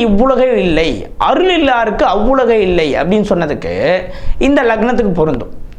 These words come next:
இயற்கையாகவே ரிஷப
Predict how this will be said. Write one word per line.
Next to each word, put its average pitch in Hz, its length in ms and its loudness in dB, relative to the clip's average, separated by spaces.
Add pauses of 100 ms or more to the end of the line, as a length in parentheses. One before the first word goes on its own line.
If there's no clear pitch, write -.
(1120)
இயற்கையாகவே 330 840 2 (400)
ரிஷப 311 240 2